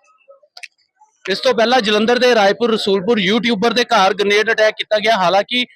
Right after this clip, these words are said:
ਗ੍ਰੇਨੇਡ ਉਹ ਨਹੀਂ ਫਟ ਪਾਇਆ ਸੀ, ਲੇਕਿਨ ਇਹ ਜਿਹੜਾ ਗ੍ਰੇਨੇਡ ਅਟੈਕ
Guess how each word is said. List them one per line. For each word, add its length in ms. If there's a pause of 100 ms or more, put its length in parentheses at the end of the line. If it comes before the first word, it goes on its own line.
(480)
ਗ੍ਰੇਨੇਡ 340
ਉਹ 160
ਨਹੀਂ 240
ਫਟ 220
ਪਾਇਆ 280
ਸੀ, 200
ਲੇਕਿਨ 380 (960)
ਇਹ 140
ਜਿਹੜਾ 160
ਗ੍ਰੇਨੇਡ 360
ਅਟੈਕ 240